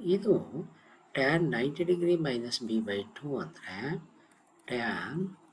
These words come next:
ನೈಂಟಿ degree minus theta ಇದರ ಪೂರಕ ಇರತಕ್ಕಂಥದ್ದು cot theta ಆಗುತ್ತೆ. ಹಾಗಾಗ್ಬಿಟ್ಟು cot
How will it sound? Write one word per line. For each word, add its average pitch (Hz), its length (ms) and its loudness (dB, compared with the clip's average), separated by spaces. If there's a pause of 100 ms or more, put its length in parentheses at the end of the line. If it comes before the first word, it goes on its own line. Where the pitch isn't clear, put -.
(1040)
ನೈಂಟಿ 110 600 -4
degree 147 420 0 (200)
minus 185 460 -4 (200)
theta 160 420 -2 (760)
ಇದರ 123 220 -2 (160)
ಪೂರಕ 170 400 4 (140)
ಇರತಕ್ಕಂಥದ್ದು 110 760 -8 (160)
cot 92 180 -4 (120)
theta 85 260 -6 (100)
ಆಗುತ್ತೆ. - 380 -16 (240)
ಹಾಗಾಗ್ಬಿಟ್ಟು 110 720 -4 (800)
cot 95 640 -4